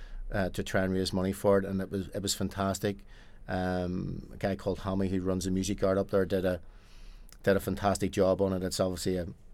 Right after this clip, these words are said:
our own version of, um, Sweet Caroline, and it's called Sweet Larne F C, and it was absolutely unbelievable. So I had obviously,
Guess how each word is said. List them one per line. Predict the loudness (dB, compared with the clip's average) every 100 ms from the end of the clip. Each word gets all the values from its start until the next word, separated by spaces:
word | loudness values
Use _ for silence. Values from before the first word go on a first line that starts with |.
| -10
our | -2 2
own | 4 4
version | 4 2 2
of, | -2 -4 -12 -16 -16 -16 -16 -10
um, | -4 -2 -2 -4 -2
Sweet | 0 0
Caroline, | 2 2 4 2 2 2 2
and | 0
it's | -4
called | -2 0 0
Sweet | 0 0
Larne | 0 -2
F | -2 0
C, | 0 2 2
and | 0 -4 -14 -20 -20 -20 -10
it | -2 0
was | 2 4
absolutely | 4 4 4 2
unbelievable. | 4 2 2 2 2
So | 4
I | 6
had | 4
obviously, | 0 -4 -6